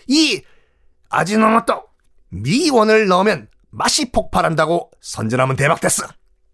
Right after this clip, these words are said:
그래서 처음으로 주목한 게 뭐냐면 설렁탕과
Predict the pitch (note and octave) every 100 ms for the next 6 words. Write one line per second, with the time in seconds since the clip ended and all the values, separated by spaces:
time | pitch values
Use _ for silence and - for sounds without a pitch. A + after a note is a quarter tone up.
0 | _ _ _ _ _ _ _ _ - -
1 | C#3 D3 C#3+ F3+ F3+ - - - G3+ F3
2 | D#3+ B2+ B2 C3+ A#2 G2+ G2 A#2+ C#3+ _
3 | _ - - D3 D3 D3+ C#3+ - C3+ A#2+
4 | A#2+ C#3+ D3+